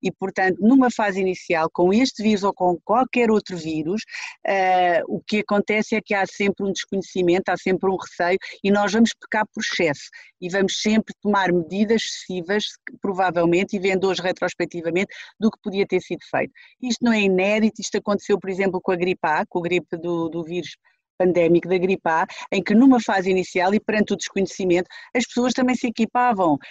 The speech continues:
Eu lembro-me de ver as primeiras crianças na Estefânia, em dois mil e nove, completamente, eh, com, com, com epis,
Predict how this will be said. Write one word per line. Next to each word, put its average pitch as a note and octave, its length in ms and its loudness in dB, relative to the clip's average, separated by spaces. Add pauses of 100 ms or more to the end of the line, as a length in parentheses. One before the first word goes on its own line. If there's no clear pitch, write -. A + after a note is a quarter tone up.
(140)
Eu F3 120 0
lembro-me A#3 360 4
de A3 80 4
ver A#3 100 4
as G#3+ 80 0
primeiras G#3+ 360 0
crianças G3 380 -2
na F#3+ 100 -2
Estefânia, E3+ 460 0
em F#3+ 40 0
dois F3+ 160 0
mil F3 160 0
e F#3+ 80 2
nove, G3+ 240 2 (240)
completamente, G#3+ 760 0
eh, F#3 440 0
com, F#3+ 320 0
com, E3 720 2
com F#3+ 160 4
epis, A3 640 4